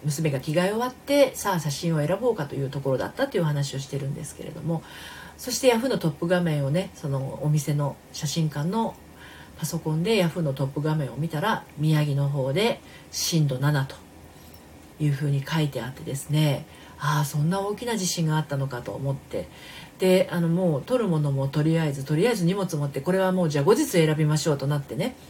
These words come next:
その写真館が、えーと、ビルの五階にあったんですよ。確か七階建てぐらいのビルの五階にあって、で、降りようと思ったらもうエレベーター止まっちゃっててですね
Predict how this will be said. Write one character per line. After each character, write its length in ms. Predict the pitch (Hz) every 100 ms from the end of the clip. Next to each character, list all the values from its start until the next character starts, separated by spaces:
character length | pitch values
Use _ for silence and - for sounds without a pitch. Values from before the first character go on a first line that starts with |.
| - -
そ 100 | 180
の 60 |
写 140 | 165 165
真 240 | 277 277
館 200 | 160 143
が、 200 | 147 139 - - - - - -
え 120 | 147
ー 40 | 139
と、 100 | 135
ビ 180 | 254
ル 100 | 370
の 240 | 240 143 - -
五 140 | 160
階 240 | 143 330 381
に 100 | 392
あ 40 |
っ 60 | 381
た 120 | 202
ん 60 | 151
で 80 |
す 80 | 135
よ。 80 | 131
確 220 | 151 147
か 60 | -
七 260 | 143 233
階 200 | 262 311
建 80 | 302 302
て 80 |
ぐ 100 | 294
ら 80 | 277
い 60 | 170
の 80 | 143
ビ 100 | 147
ル 80 |
の 80 | 131
五 120 | 147
階 220 | 139 185 180
に 80 |
あ 60 | 175
っ 60 | 170
て、 240 | - 139 - - - -
で、 80 | 196
降 80 | 208
り 100 | 311
よ 120 | 359
う 40 |
と 100 | 180
思 140 | 147 147
っ 20 |
た 140 | 139
ら 140 | 147 151
も 80 |
う 40 | 139
エ 60 |
レ 80 | 165
ベ 120 | 226
ー 20 | 233
タ 80 |
ー 20 | 131
止 80 |
ま 100 | 139
っ 60 | 147
ち 100 | -
ゃ 40 |
っ 20 | 139
て 140 | 147
て 100 | 127
で 100 | 98
す 140 | -
ね 260 | 139 131 101